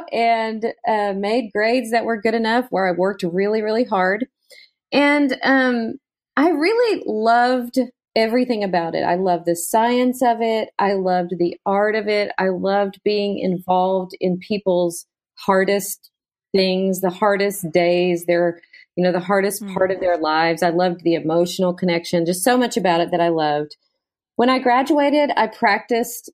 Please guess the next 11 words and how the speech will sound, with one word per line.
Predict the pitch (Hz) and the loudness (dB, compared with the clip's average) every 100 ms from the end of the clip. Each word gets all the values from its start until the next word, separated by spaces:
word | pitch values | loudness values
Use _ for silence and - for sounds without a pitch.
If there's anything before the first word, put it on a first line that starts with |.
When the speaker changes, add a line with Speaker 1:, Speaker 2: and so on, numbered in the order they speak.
| _ | _
Speaker 1:
um, | 196 180 170 165 156 156 165 - - | 0 2 0 -2 -4 -4 -6 -12 -2
in | 190 180 | -2 -2
family | - 208 220 262 277 | 0 0 2 0 0
practice | 240 170 170 202 214 - | 0 -2 0 -4 -4 -4
for | 196 | -4
several | 190 196 208 220 | 0 0 0 0
years, | 190 175 190 | 0 0 0
and | 220 | 0
I | 226 | 0
loved | 233 240 269 349 - | 0 2 2 0 0
the | 359 | 0